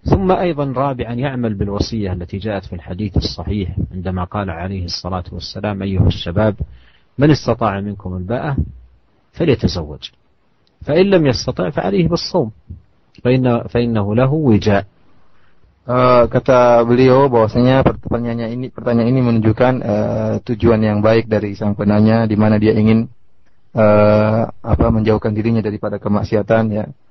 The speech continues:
Speaker 2: Oleh karena itu, Syekh mengingatkan orang yang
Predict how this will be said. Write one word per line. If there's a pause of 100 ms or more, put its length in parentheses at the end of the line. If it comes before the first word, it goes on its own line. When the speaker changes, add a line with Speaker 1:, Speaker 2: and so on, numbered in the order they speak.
(500)
Speaker 2:
Oleh
karena
itu,
Syekh
mengingatkan (1120)
orang
yang